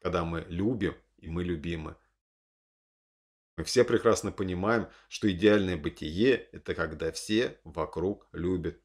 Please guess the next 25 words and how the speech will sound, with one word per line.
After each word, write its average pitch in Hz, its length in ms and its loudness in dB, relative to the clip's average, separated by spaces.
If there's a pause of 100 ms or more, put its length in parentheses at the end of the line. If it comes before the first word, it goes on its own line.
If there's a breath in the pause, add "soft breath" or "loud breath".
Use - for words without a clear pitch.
друг 80 280 -6
друга. 85 380 -4 (200 soft breath)
А - 100 -10
что 139 160 -4
такое 123 320 2
любовь? 98 400 -2 (240)
Это - 160 -14
когда 104 320 2
никто 104 600 0
никому, 90 680 -2 (800)
ни 180 140 2
при 180 160 6
каких 160 460 4
условиях - 720 0 (1300)
не 107 120 4
делает 90 420 4
зла, 85 480 0 (720)
даже 107 220 8
если - 180 -2
его 90 140 2
делают 80 460 -2
тебе. 78 420 -8 (680)
Ты 113 80 0
сколько 101 400 2
можешь 95 680 2